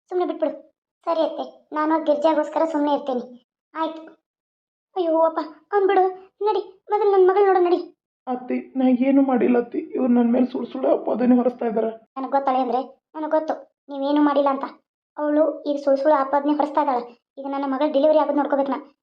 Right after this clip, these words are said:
Speaker 1: ಈಗ ನಿಮ್ಮದ್ ನೋಡ್ಕೊನಿ, ನನ್ನ ಮಗಳ ಜೀವನ ಹಾಳಾಕೈತಿ. ಬೇಡ, ಆಕಿನ ಡೆಲಿವರಿ ಆಗಿ ಮನೆಗೆ ಕರ್ಕೊಂಡ್ ಬರ್ತೇನೆ. ಅವಾಗ ತೀರ್ಮಾನ ಮಾಡಿ ಈಕಿಗೆ ಒಂದ್ ಗತಿ ಕಾಣಿಸೋಣಂತ. ನೀವು ಈಗ ಊರಿಗೆ ಹೋಗ್ರಿ, ಅದೂನು ಗಿರ್ಜಾಗ್ ಹೇಳೇ ಹೋಗ್ರಿ.
Speaker 2: ಏನಂತ ಕಾರಣ ಹೇಳಿ?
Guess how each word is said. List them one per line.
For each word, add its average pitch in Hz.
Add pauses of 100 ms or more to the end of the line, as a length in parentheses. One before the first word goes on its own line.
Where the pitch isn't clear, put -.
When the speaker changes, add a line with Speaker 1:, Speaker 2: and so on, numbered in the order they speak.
Speaker 1:
ಈಗ 277
ನಿಮ್ಮದ್ 302
ನೋಡ್ಕೊನಿ, 302
ನನ್ನ 262
ಮಗಳ 269
ಜೀವನ 269
ಹಾಳಾಕೈತಿ. 254 (220)
ಬೇಡ, 262 (340)
ಆಕಿನ 277 (140)
ಡೆಲಿವರಿ 269
ಆಗಿ 277
ಮನೆಗೆ 285
ಕರ್ಕೊಂಡ್ 269
ಬರ್ತೇನೆ. -
ಅವಾಗ 247
ತೀರ್ಮಾನ 269
ಮಾಡಿ 285
ಈಕಿಗೆ 277
ಒಂದ್ 254
ಗತಿ 269
ಕಾಣಿಸೋಣಂತ. 240 (320)
ನೀವು 269
ಈಗ 269
ಊರಿಗೆ 269
ಹೋಗ್ರಿ, 254 (480)
ಅದೂನು 285
ಗಿರ್ಜಾಗ್ 277
ಹೇಳೇ 277
ಹೋಗ್ರಿ. 285 (340)
Speaker 2:
ಏನಂತ 254
ಕಾರಣ 254
ಹೇಳಿ? 254